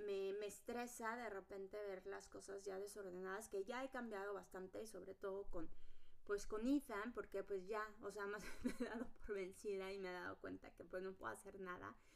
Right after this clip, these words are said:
más que esperar a que él termine de jugar y ya limpiar las cosas, ¿no? Y limpiar los juguetes, pues no queda más. Pero, pero creo que es muy bueno el, el, el tener esa cultura de la limpieza, el orden de la limpieza,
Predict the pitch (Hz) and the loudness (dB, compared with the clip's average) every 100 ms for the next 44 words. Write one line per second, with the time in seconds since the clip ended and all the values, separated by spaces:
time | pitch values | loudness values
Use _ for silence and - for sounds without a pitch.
0 | - - 233 - 226 - 214 208 214 233 | -6 2 2 4 -2 -2 -4 -2 -2 -4
1 | 208 185 - 202 190 185 185 - 185 185 | -4 -4 -4 -6 -4 -4 -6 -6 -4 2
2 | 185 180 190 170 - - 180 180 - 185 | 2 2 -2 -4 -6 -6 -6 -6 -8 -12
3 | - - - - 185 226 220 180 175 175 | -12 -14 -12 -6 -4 -2 -2 -2 -2 -2
4 | - 180 190 190 180 - 185 190 185 190 | -2 2 2 2 -6 -4 -2 -4 -2 0
5 | 190 180 - - - - - - - - | 0 -2 -6 -16 -18 -20 -20 -20 -10 2
6 | 226 220 226 226 - - - - - - | 4 6 2 -2 -14 -20 -20 -20 -20 -20
7 | - - - 190 - 240 269 294 330 302 | -20 -20 -12 -2 2 4 2 2 4 6
8 | 302 254 247 220 220 233 - 202 180 180 | 6 4 2 -2 -4 -6 -2 -2 0 -2
9 | - 196 180 175 175 - - 202 - 214 | -2 -2 0 0 0 -4 0 0 0 -4
10 | 214 220 247 240 - 381 - 427 202 202 | -2 -2 -2 -2 2 2 6 6 6 4
11 | - 185 180 175 180 190 190 190 190 190 | 0 -2 -4 -6 -2 -2 0 2 4 2
12 | 196 208 170 160 165 175 190 190 185 - | 0 -4 -4 -2 -2 2 2 2 -2 -2